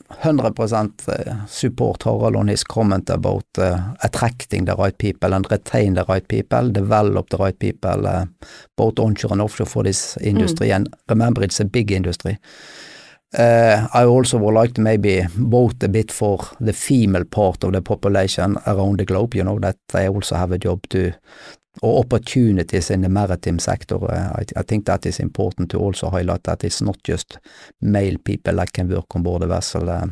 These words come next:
Speaker 2: Mm.
Speaker 1: and I mentioned, you know, the competence when I spoke about Hywind Tampen.
Speaker 2: Mm.
Speaker 1: And
Speaker 2: Mm.
Speaker 1: I think these job operations become,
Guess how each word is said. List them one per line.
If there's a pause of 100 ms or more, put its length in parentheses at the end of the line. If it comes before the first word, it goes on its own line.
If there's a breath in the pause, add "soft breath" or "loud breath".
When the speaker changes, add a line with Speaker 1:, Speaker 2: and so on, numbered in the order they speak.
Speaker 2:
Mm.
Speaker 1:
and
I
mentioned,
you
know,
the (100)
competence
when
I
spoke
about
Hywind
Tampen.
Speaker 2:
Mm.
Speaker 1:
And (100)
Speaker 2:
Mm.
Speaker 1:
I
think
these
job
operations
become,